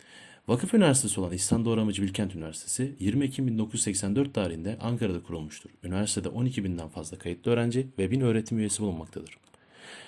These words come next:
Sekizinci sırada Ege Üniversitesi var. Ege Üniversitesi bin dokuz yüz elli beş yılında İzmir'de kurulmuştur.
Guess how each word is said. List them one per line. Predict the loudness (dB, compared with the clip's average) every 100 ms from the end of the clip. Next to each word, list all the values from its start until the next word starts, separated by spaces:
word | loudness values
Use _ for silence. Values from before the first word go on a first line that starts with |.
| -20 _
Sekizinci | 0 2 4 4
sırada | 4 4 2 2
Ege | 2
Üniversitesi | 2 0 -2 0 0
var. | -4 -8 -20 _ _ _ _ _ -20 _
Ege | 2 4
Üniversitesi | 4 4 4 2 4 2 0 2
bin | 6
dokuz | 6 4 2
yüz |
elli | 2 2
beş | 2 2
yılında | 2 2 0
İzmir'de | 0 2 2 0
kurulmuştur. | -2 -6 -8 -10 -14